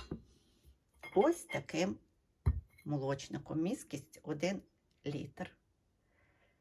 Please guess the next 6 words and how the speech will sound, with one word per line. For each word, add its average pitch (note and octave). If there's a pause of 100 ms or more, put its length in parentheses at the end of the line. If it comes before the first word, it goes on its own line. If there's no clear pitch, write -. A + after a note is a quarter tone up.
(300)
Це A3+
не A3+
кувшин, F3
це D3
дійсно D#3+
молочник. -